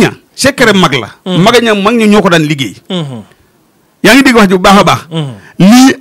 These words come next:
Speaker 1: am na ñoo xamante ni tey der bi.
Speaker 2: Mhm.
Speaker 1: Su ma leen waxoon li ma ko liggéey ak li ma ci daj.
Speaker 2: Mhm.
Speaker 1: Kii boo ko takkee.
Speaker 2: Mhm.
Speaker 1: Fukki fan ak juróom.
Speaker 2: Mhm.
Speaker 1: Laa la may. Da nga ma woo ne ma sëñ bi li may baa duñ ma jàpp.
Speaker 2: Allahu
Speaker 1: Parce que li may nangu kat dafa mujj daf maa dépassé.
Speaker 2: Hein?
Speaker 1: Kii mooy ndomba alal, waaw.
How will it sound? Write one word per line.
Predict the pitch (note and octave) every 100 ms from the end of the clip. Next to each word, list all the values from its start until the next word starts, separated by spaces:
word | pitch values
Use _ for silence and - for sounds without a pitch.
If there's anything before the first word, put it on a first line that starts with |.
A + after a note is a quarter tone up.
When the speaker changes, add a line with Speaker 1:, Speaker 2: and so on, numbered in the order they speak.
| -
Speaker 1:
am | A#3
na | A#3
ñoo | A3+
xamante | F#3+ G3+ F#3+
ni | F3+ E3
tey | E3+ - _ - _ _
der | F#3 G#3
bi. | B2 - _ _ -
Speaker 2:
Mhm. | D3 A2 F#2+ _ _ _ _ _
Speaker 1:
Su | G3
ma | A#3
leen | A#3+
waxoon | G#3+ G3+
li |
ma | A3+
ko | A3+
liggéey | G#3+ F#3+ F3+
ak | F3
li | G#3
ma | A3+
ci | F3+
daj. | - _ _
Speaker 2:
Mhm. | - D3 G#2+ - _
Speaker 1:
Kii | A3+
boo | A3 A3+
ko | A3+
takkee. | F#3+ F3+ A#2+ _ _ _ _
Speaker 2:
Mhm. | F3
Speaker 1:
Fukki | D3+ -
fan | G3 G#3
ak | E3+ C3+
juróom. | D#3+ G#2 _ _ _ -
Speaker 2:
Mhm. | E3 A2+ F#2+ -
Speaker 1:
Laa | D3+ E3+
la | E3
may. | D3 D#3+ - _ _
Da | D#3+ F3
nga | G3+
ma | G3
woo | F#3+
ne | F3+
ma |
sëñ | F3+ F#3+
bi | D#3
li | D#3
may | F#3 F3
baa | F3 F3+
duñ | F3+
ma |
jàpp. | D#3+ A#2+ - -
Speaker 2:
Allahu | E3 B2 A2
Speaker 1:
Parce | - F3
que | F#3
li | G#3
may | G3+
nangu | G3 G3 D#3+
kat | F3+
dafa | E3+ F3+
mujj | F#3 D#3+
daf | D#3
maa | D#3+
dépassé. | D3 C#3+ A2 - _ _ -
Speaker 2:
Hein? | A3+
Speaker 1:
Kii | G#3+
mooy | G3
ndomba | F3 E3
alal, | C3+ B2
waaw. | A#2+